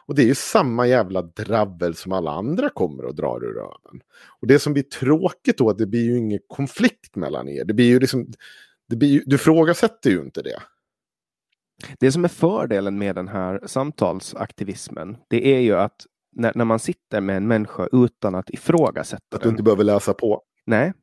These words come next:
Speaker 2: då kommer de att säga saker. Och fördelen med att man får dem att säga saker om de är falska, det är att det finns inspelat.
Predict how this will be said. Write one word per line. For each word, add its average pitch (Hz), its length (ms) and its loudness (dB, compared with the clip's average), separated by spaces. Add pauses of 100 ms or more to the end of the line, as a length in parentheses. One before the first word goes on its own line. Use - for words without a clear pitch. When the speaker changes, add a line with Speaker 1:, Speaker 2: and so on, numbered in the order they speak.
(200)
Speaker 2:
då 131 120 4
kommer 170 240 0
de 135 240 2
att - 340 -8
säga - 360 0
saker. 101 520 -6 (720)
Och 131 340 4 (440)
fördelen 147 600 2
med 113 100 0
att 113 100 -6
man 110 100 -2
får - 280 -2
dem 95 160 -2
att 101 120 -6
säga 117 320 0
saker - 560 -6
om 110 140 -4
de 104 120 0
är 101 60 2
falska, - 680 -4 (380)
det 107 80 4
är 117 40 6
att 131 60 -2
det 185 80 -4
finns 127 220 -2
inspelat. - 680 -6